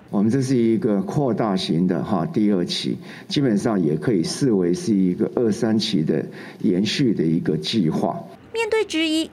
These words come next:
Speaker 2: 高端也发出声明强调，如果第二期试验的结果符合预期，将加速执行符合国际标准的第三期试验，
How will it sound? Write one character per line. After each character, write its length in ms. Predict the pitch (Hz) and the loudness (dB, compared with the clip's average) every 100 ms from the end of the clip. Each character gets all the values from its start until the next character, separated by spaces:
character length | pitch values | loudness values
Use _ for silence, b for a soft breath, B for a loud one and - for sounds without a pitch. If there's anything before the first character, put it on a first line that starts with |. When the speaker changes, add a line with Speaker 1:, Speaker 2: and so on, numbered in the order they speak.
| - | -4
Speaker 2:
高 200 | 254 247 | -2 0
端 240 | 247 233 | -2 -2
也 100 | 226 - | -4 -2
发 180 | 226 220 | -2 -2
出 200 | 220 233 | -2 -4
声 220 | 233 240 | -2 -2
明 160 | 226 202 | -2 -4
强 240 | - 202 | -6 -6
调， 320 | 214 311 277 - B B B | -2 0 0 -2 B B B
如 100 | 427 | -2
果 160 | 415 330 | 0 0
第 200 | 370 330 | 0 -2
二 100 | 330 | -2
期 220 | 311 240 | -2 -4
试 260 | 240 - 320 | -4 -4 -2
验 140 | 311 | 0
的 80 | 254 | -2
结 220 | 226 233 | -2 -2
果 200 | 262 247 - - | 0 -2 -2 -6
符 160 | 208 | -8
合 240 | - 208 202 | -6 -8 -4
预 180 | 349 330 | -2 -4
期， 380 | - 233 247 - B - | -4 -4 -6 -8 B -6
将 160 | 427 427 | -6 -4
加 260 | - 415 427 | -2 0 -2
速 280 | - 403 - | -4 -4 -4
执 200 | - 240 | -6 -6
行 200 | 247 254 | -4 -4
符 280 | - - - | -4 -8 -4
合 180 | 226 220 | -2 -2
国 180 | 220 | 0
际 160 | 247 370 | 0 0
标 200 | 320 320 | 0 0
准 200 | 285 208 | -2 -6
的 100 | - - | -8 -12
第 120 | - 240 | -6 -6
三 320 | - 233 220 | -4 -4 -4
期 160 | - 190 | -6 -6
试 220 | - 294 | -6 -4
验， 300 | 294 302 | 0 0